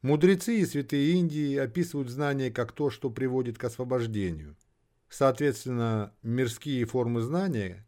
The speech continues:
которые не способны привести человека к освобождению от рабства и страданий, считаются бессмысленными.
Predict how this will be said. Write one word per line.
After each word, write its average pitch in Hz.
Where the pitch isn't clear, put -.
которые 110
не 110
способны 110
привести 113
человека 117
к -
освобождению 110
от 101
рабства 110
и 101
страданий, 170
считаются 175
бессмысленными. 110